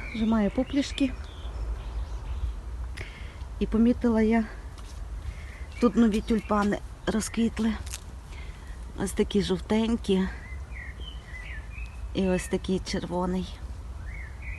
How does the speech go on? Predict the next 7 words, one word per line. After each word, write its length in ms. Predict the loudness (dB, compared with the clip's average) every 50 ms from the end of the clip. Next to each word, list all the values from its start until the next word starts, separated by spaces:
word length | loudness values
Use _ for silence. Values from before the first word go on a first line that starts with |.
| -8 -10 -10 -10 -8 -8 -10 -8 -8 -6 -6 -4 -4 -6 -6 -6 -8 -8 -10 -8 -8 -8 -8 -6 -6 -6 -6 -6 -8 -4 0
Гарнюні 520 | 2 4 4 4 2 0 2 2 2 2 2
такі. 420 | 2 0 -2 -2 0 0 0 -2 -2 -6 -8 -8 -8 -8 -8 -8 -8 -8 -8 -8 -10 -12 -12 -12 -12 -10 -10 -10 -8 -8 -8 -8 -8 -8 -10 -10 -10 -10 -10 -10 -10 -10 -10 -8 -8 -8 -8 -6 -6 -8 -8 -8 -10 -10 -10 -10 -8 -8 -8 -6 -8 -8 -8 -8 -10 -10 -10 -10 -10 -10 -10 -10 -10 -10 -8 -8 -8 -8 -10 -10 -10 -10 -10 -10 -10 -12 -12 -10 -10 -6 0 4
Так, 280 | 4 4 4 4 0 -2 -4
так 140 | -4 -4 -2
що 140 | -2 0 2
я 200 | 4 4 4 4
задоволена, 800 | 4 2 2 2 2 2 2 0 2 2 0 0 0 0 0